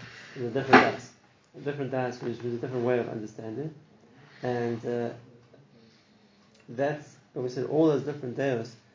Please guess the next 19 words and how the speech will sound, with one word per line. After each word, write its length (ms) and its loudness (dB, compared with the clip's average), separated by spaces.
that's 300 -2
all 160 2
included 260 0
in 80 2
the 60 4
Torah. 240 -4
And 120 -4
that's 200 -2
all 100 0
included 280 2
in 40 0
the 80 0
deos 300 0
of, 280 -4
deos 340 -2
of 80 -4
Hashem, 340 0
which 180 -4
is 220 -8